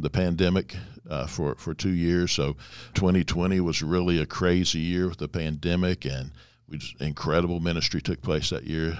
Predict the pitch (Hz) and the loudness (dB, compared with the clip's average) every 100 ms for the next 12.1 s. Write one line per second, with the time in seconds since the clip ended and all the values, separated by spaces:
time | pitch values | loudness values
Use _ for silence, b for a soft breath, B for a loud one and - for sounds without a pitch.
0 | - 101 98 90 - 92 85 85 87 80 | -6 0 2 2 2 2 2 4 2 2
1 | 69 92 78 82 78 - 78 78 78 80 | 0 0 2 0 -2 -4 -4 -2 -2 -2
2 | - - 113 104 92 80 90 92 78 76 | -6 4 8 10 10 6 6 6 4 0
3 | 73 B B 78 71 65 71 B - - | -2 B B 0 0 -2 -6 B -14 -14
4 | - 87 101 98 90 85 82 - 65 71 | -6 -4 0 0 0 -2 -4 -4 -4 -6
5 | B B B 78 - 76 71 62 B B | B B B -2 0 2 0 -2 B B
6 | B B B - 92 90 - 80 95 85 | B B B -4 -2 0 -2 0 2 2
7 | 90 82 98 90 - 87 87 - - 87 | 0 0 0 0 0 -2 -2 -2 -2 0
8 | 90 87 - - B B B B - 73 | 0 0 -2 -6 B B B B -2 6
9 | 104 110 - 104 95 107 104 104 104 98 | 8 6 4 0 2 0 2 2 2 2
10 | 98 95 76 B - - 87 98 82 76 | 0 -2 -6 B -10 -6 -2 0 0 -2
11 | - 92 92 - 101 92 73 87 71 - | -2 -2 -2 -2 -4 -4 -2 -2 0 -2
12 | 71 | -6